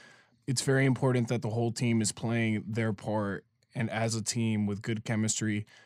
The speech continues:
And this is exactly how this team is looking like. Like you said, four of their last five, very impressive. And I think they're gonna carry it into the tournament.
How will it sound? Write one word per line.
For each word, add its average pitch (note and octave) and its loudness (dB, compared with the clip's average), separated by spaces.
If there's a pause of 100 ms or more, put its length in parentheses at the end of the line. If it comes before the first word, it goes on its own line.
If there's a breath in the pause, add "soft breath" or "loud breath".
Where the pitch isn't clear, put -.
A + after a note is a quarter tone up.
(300 loud breath)
And A2+ 0
this B2+ 2
is B2+ 2
exactly A#2 -2
how A2 0
this A2 0
team A2 0
is G2+ -2
looking G#2 -2
like. G2 -4
Like G#2 -4
you A2+ -4
said, A2 -2
four A2 -2
of G#2+ -4
their G#2+ -4
last G#2 -2
five, G#2 -2 (460 soft breath)
very A#2 0
impressive. G#2+ -2
And G#2 -2
I G2+ 0
think G#2 -4
they're G#2+ -2
gonna G#2 -2
carry G#2 -2
it G2 -4
into G2 -2
the F2+ -8
tournament. F#2 -2